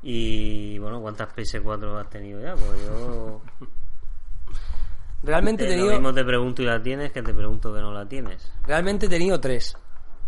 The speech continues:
Speaker 2: La primera fue una ganga que obtuve por una persona que no sé si es que necesitaba el dinero y tal, y por doscientos euros me la vendió, o sea, una realmente ganga, y yo la revendí y le saqué cuarenta o cincuenta euros a la, a la P S cuatro, porque
Speaker 1: Mm.
Speaker 2: realmente no había un catálogo de juegos que me sedujera.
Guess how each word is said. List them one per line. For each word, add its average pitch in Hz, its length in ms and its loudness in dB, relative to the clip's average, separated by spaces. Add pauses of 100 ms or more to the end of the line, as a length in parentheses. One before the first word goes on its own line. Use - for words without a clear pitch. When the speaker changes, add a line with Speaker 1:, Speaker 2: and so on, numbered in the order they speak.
(160)
Speaker 2:
La 143 120 0
primera 170 440 0
fue 190 140 -4
una 160 120 2
ganga 156 300 0
que 151 80 6
obtuve 180 340 2
por 160 100 4
una 151 160 2
persona 147 380 -4
que 156 80 -4
no 135 80 -6
sé 127 60 -8
si 139 60 -6
es 139 40 -8
que 143 80 -6
necesitaba 135 460 0
el 127 80 -2
dinero 139 320 -2
y - 20 -2
tal, 147 160 2
y 151 60 -4
por 131 120 -4
doscientos 135 460 -6
euros 151 220 2
me 120 80 8
la 113 80 0
vendió, 113 380 -2
o 92 60 -8
sea, 113 140 -6
una 113 160 -4
realmente 113 440 4
ganga, 143 280 0
y 135 40 4
yo 135 80 2
la 143 100 -2
revendí 123 520 2 (320)
y 123 60 -6
le 120 100 -2
saqué 117 320 -4
cuarenta 120 360 -2
o - 20 -6
cincuenta 113 420 -2
euros 117 260 4
a 110 80 0
la, 104 380 2
a 110 80 2
la 110 120 0
P 110 80 2
S - 120 8
cuatro, 120 280 4
porque 120 180 -2
Speaker 1:
Mm. 120 40 -8
Speaker 2:
realmente 156 320 2
no - 40 6
había 135 120 6
un 131 60 6
catálogo 127 380 6
de 117 80 2
juegos - 260 4
que 123 120 4
me 110 80 -2
sedujera. 101 500 0